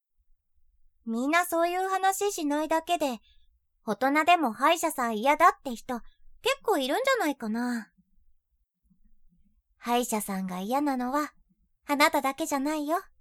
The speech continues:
変じゃないよ。歯医者さん行くって、ちゃんと自分で決めたんだもんね。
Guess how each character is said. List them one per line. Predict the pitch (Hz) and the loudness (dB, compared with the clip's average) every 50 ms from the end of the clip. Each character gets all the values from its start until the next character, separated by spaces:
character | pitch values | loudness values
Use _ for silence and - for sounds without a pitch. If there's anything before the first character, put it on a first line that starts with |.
| - _ _ _ _ _ _ _ _ _ _ _ _ _ _ _ | -20 _ _ _ _ _ _ _ _ _ _ _ _ _ _ _
変 | - 269 330 359 480 554 480 | -2 4 4 4 6 4 2
じ | 349 | 0
ゃ | 285 247 | 0 0
な | 226 247 320 453 466 427 | 2 2 2 2 2 0
い | 330 | -2
よ。 | 294 285 294 294 285 - - _ _ _ - - - _ _ _ _ _ _ _ _ _ _ _ _ _ _ _ _ _ _ _ _ _ _ _ | -2 0 0 -2 -4 -6 -10 _ _ _ -20 -20 -20 _ _ _ _ _ _ _ _ _ _ _ _ _ _ _ _ _ _ _ _ _ _ _
歯 | - - 277 277 | -2 2 4 4
医 | 277 269 | 4 2
者 | - 240 226 | 0 -4 -6
さ | - - 233 220 | -6 -6 -6 -4
ん | 220 226 240 | -4 -4 -4
行 | 254 240 | -6 -8
く | - - 480 508 508 | -6 -2 -2 -2 -2
っ | - _ | -4 _
て、 | - 277 240 - - _ _ - - _ - | -6 -4 -4 -6 -12 _ _ -20 -20 _ 2
ち | 392 | 4
ゃ | 415 440 | 4 4
ん | 427 | 4
と | - 453 466 | 4 2 2
自 | 440 403 403 403 | 2 2 -2 2
分 | 392 415 415 415 | 2 2 2 4
で | 427 427 | 2 2
決 | 427 - 403 | 2 0 -2
め | 415 415 427 | 0 0 2
た | - 466 466 466 | 2 2 2 4
ん | 466 | 2
だ | 453 392 | 2 2
も | 285 262 233 226 | 0 0 -4 -4
ん | 233 | -2
ね。 | 254 | -2